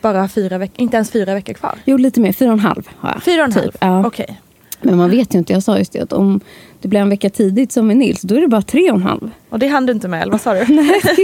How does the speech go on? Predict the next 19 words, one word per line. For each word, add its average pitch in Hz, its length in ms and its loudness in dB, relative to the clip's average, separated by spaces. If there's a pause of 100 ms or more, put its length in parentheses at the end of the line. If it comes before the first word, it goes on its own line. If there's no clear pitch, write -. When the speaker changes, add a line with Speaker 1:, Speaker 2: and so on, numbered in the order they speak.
(320)
Speaker 2:
verkligen 381 500 0
inte. - 380 0 (1000)
Jag 240 80 0
har 285 160 4
massa 339 260 0
grejer 254 320 4
som 226 140 2
jag 214 120 2
måste 202 160 0
hinna 208 180 4
bocka 202 280 0
av. 262 280 0 (120)
Speaker 1:
Ja. 226 300 -2 (400)
Speaker 2:
Fast 240 180 -2
mer 247 220 4
i 240 120 2
den 208 120 2
sociala 226 580 0
biten. - 380 -6